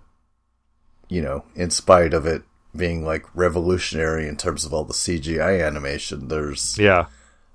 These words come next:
Speaker 1: there's just so much, like, old school, classic animation done by, like, painting the cells and
Speaker 2: Yeah.
Speaker 1: like,
Speaker 2: Yeah, there was a,
Speaker 1: like
Speaker 2: a, a wild sort of combo of, like,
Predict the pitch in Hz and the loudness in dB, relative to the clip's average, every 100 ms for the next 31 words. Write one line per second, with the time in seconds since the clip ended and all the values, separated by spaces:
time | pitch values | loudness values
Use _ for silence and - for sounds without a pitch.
0 | - 90 82 92 - - 90 87 85 - | -12 -6 -2 0 2 6 6 6 2 0
1 | - - 82 85 - - _ _ _ _ | -6 -6 0 0 0 -14 _ _ _ _
2 | - - - 104 110 - - 98 85 82 | -20 -4 8 10 10 4 2 2 4 2
3 | 82 - _ - - 98 92 - 92 82 | 0 -4 _ -18 4 8 8 6 0 -2
4 | - - _ _ _ _ _ _ _ _ | -10 -18 _ _ _ _ _ _ _ _
5 | _ _ _ 90 92 85 87 82 - 76 | _ _ _ 0 2 2 0 -2 -4 2
6 | 90 85 82 71 85 80 80 - - 82 | 4 4 2 2 4 4 2 -2 -4 -2
7 | 82 76 78 - - 113 110 110 98 87 | 0 -4 -6 -4 8 12 12 10 6 0
8 | 76 73 71 - - - 101 92 - - | -2 -6 -8 -10 -18 2 4 4 2 -12
9 | _ _ _ _ _ - _ 76 73 - | _ _ _ _ _ -20 _ 0 0 -2
10 | - - - 104 87 95 98 95 95 92 | -18 -10 2 4 4 2 2 4 2 4
11 | 107 104 104 98 104 113 110 98 - 98 | 4 6 4 6 8 8 8 4 2 2
12 | 95 - 101 95 95 90 87 87 - 50 | 2 2 4 4 4 4 2 0 -2 -2
13 | - - | -4 -12